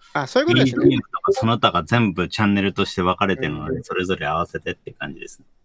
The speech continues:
Speaker 1: 編集を含めてってことですね。その、仕上がりのファイルじゃなくて。
Speaker 2: あ、うん、お-、お-、
Speaker 1: あ。
Speaker 2: 仕上がりのファイルじゃない、プロジェクトファイルです。
Speaker 1: あ、それは、確かにそのぐらいかかるかも。
Speaker 2: うん。
Speaker 1: 僕も、い-、一回撮ると一ファイル数百メガは余裕でいってるので、全然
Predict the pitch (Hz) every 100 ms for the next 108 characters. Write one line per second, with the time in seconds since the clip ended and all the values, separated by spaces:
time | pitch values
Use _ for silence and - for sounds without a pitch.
0 | _ - - 240 330 330 320 311 302 285
1 | - 311 233 147 135 120 - 151 185 147
2 | 131 120 - - - _ - 220 240 233
3 | 226 214 - 208 156 131 127 - - -
4 | - - - - - - - _ - 117
5 | 95 131 117 101 120 139 175 135 139 135
6 | - 151 127 135 139 135 110 95 95 -
7 | 131 127 131 135 139 277 277 262 240 277
8 | 269 262 - - _ - 240 240 190 -
9 | 170 170 175 165 165 165 151 113 98 143
10 | 160 196 202 196 - _ _ - _ _
11 | - 175 _ _ - 160 _ - 233 220
12 | 240 214 180 147 - - 196 151 - 185
13 | 196 196 190 196 202 185 135 135 147 156
14 | 156 156 139 123 160 170 165 165